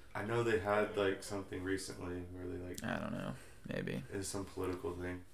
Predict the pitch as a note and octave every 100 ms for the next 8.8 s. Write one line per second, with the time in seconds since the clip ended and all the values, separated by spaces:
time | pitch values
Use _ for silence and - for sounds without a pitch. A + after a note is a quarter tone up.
0 | - - B2+ C3 B2+ A#2+ - A#2+ A#2+ B2
1 | B2+ B2+ C3 B2+ B2+ B2 B2 - G1+ -
2 | C3 - - - - - - - - -
3 | - - - - - - - - - -
4 | - - - - - - - - - C#2+
5 | A#1+ G#1+ B2 - - - C3+ C3 B2+ -
6 | C3 A#2+ - A#2+ A#2+ A#2 - A#2+ A#2 A2+
7 | A2+ A2 - - - - - - - -
8 | - - - - A#2+ A#2 A#2 A#2